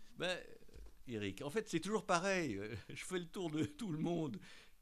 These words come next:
T'as le temps de voir personne, j'ai même pas parlé avec François. Ils sont partis très tôt, tous les deux. Je t'ai trouvé en petite forme, non ? Je l'ai trouvé en petite forme. Il t'a rien dit ? Bah non, pourquoi ? Bah ça se passe mal en ce moment entre eux.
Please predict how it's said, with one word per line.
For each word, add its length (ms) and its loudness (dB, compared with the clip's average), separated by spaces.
T'as 100 6
le 100 4
temps 160 2
de 80 2
voir 220 6
personne, 560 4
j'ai 160 4
même 240 4
pas 160 4
parlé 240 8
avec 180 8
François. 600 0
Ils 80 -6
sont 140 -2
partis 320 0
très 240 0
tôt, 200 0
tous 140 0
les 120 4
deux. 360 4
Je 100 -12
t'ai 120 6
trouvé 680 4
en 100 0
petite 200 0
forme, 380 2
non ? 300 0
Je 60 -6
l'ai 100 8
trouvé 200 2
en 40 2
petite 220 -6
forme. 260 -2
Il 60 -10
t'a 120 0
rien 180 2
dit ? 320 -4
Bah 100 -6
non, 140 -6
pourquoi ? 440 -8
Bah 200 -12
ça 140 -8
se 60 -10
passe 240 -8
mal 200 -2
en 100 -4
ce 100 -14
moment 300 -2
entre 220 -6
eux. 160 -2